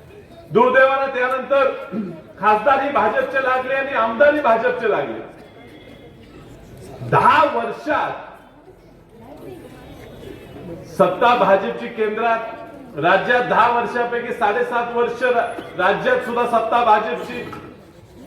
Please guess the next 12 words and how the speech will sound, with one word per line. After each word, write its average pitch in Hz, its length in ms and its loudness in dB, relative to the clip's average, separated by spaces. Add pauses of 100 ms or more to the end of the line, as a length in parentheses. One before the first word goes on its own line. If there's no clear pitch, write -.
(200)
तरी 202 280 2
सुद्धा 123 340 -4 (760)
जत 190 320 2
तालुक्याच्या 170 760 -2 (340)
कानाकोपऱ्यापर्यंत 160 1040 -2
पाणी 151 600 -2 (140)
ह्या 202 220 4 (120)
भाजपच्या - 500 -6
सरकारला 120 580 -6
पोहोचवता 113 600 -4
आलं 107 200 -2
नाही. 98 140 -12